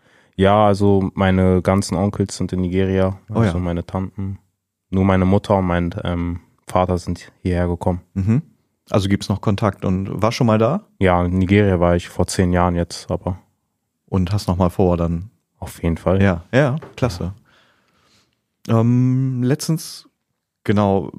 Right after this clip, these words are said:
Speaker 2: drei Worte. Ich hatte auch, äh, Yannick Conner gefragt,
Speaker 1: <laughs>
Speaker 2: weil der ja in der Hinrunde hier, äh, noch im Kader war. Und dann habe ich gedacht, naja, er kann ja auch, äh,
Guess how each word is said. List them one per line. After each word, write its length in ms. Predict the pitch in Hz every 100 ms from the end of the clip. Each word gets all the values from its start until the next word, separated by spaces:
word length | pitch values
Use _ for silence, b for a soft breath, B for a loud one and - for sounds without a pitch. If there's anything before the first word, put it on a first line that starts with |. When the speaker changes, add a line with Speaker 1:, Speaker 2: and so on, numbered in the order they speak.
| -
Speaker 2:
drei 360 | 101 104 107 107
Worte. 380 | 127 127 131
Ich 120 | 120 131
hatte 120 | 110
auch, 160 | 107 -
äh, 120 | 110
Yannick 340 | 107 113 110 -
Conner 300 | 131 143 135
gefragt, 580 | 135 135 123 131 - _ _ _
Speaker 1:
<laughs> 200 | _ -
Speaker 2:
weil 540 | 101 101 98 92 90
der 400 | 95 98 95 - -
ja 120 | 98
in 100 | 101
der 100 | 104
Hinrunde 400 | 127 123 123 123
hier, 280 | 127 120 101
äh, 80 | 104
noch 220 | 113 120
im 100 | 110
Kader 400 | 131 123 120 113
war. 300 | 117 123 139 b b b b b _
Und 140 | 104
dann 140 | 101 113
habe 120 | 127
ich 80 | -
gedacht, 260 | 123 120
naja, 180 | 110 113
er 120 | 110 107
kann 160 | 123
ja 100 | 117
auch, 240 | 113
äh, 20 | 110